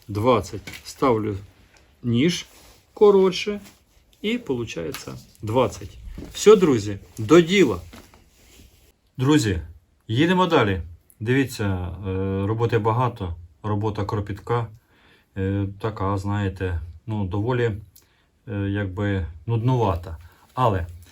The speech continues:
я хочу вам сказати, що цей плоскорез-розліхувач, е, будемо так називати його, ротаційний, ротаційний, він, е, втілив в себе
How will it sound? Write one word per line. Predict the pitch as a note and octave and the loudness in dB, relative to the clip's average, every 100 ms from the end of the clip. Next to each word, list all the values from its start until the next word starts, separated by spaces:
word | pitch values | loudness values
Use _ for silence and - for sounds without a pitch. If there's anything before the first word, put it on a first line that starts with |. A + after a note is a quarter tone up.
| - _ _ | -20 _ _
я | G#2+ G2+ C#3+ | -8 0 0
хочу | D3 C3+ - | 2 -2 -2
вам | B2 A2+ | -4 -4
сказати, | - A#2 G#2+ F#2+ G#2 | -4 -2 -2 -2 -4
що | G2 G2+ | -4 -8
цей | - B2+ | -4 -4
плоскорез-розліхувач, | G#2+ A2+ G#2+ A#2 G#2+ G#2 F#2+ G#2 G2+ F#2+ G#2+ - G2+ F2+ E2+ - - - | -4 -6 -6 -4 -2 -2 -4 -4 -2 -2 -2 -2 -4 -4 -4 -8 -16 -10
е, | F#2+ F#2+ F#2 F2 | -6 -4 -4 -4
будемо | F2+ F#2+ F#2+ | -6 -4 -4
так | G2 E2 | -6 -6
називати | F2 F2+ F2 F#2 F2+ E2+ F#2 | -4 -4 -4 -4 -4 -4 -4
його, | F2 F#2 F#2 | -2 -2 -2
ротаційний, | G2+ F#2+ G2 F2 - C3+ A2+ F2+ E2+ - - | -4 -4 -6 -6 -4 -2 -2 -4 -6 -10 -16
ротаційний, | F#2 F2+ - D#2+ - E2+ E2 F2 - - _ - _ _ _ - | -10 -8 -8 -12 -12 -10 -10 -12 -16 -20 _ -20 _ _ _ -6
він, | A2+ C3 C3 B2 | -2 -2 -2 -4
е, | A2 G#2+ G#2 G2+ G2+ F#2+ F#2 | -4 -4 -2 -2 -4 -4 -6
втілив | F2 - C3 B2 A2+ | -8 -4 0 0 -2
в | G2+ | -4
себе | - B2 A2+ A2+ G#2+ | -4 -2 0 -2 -4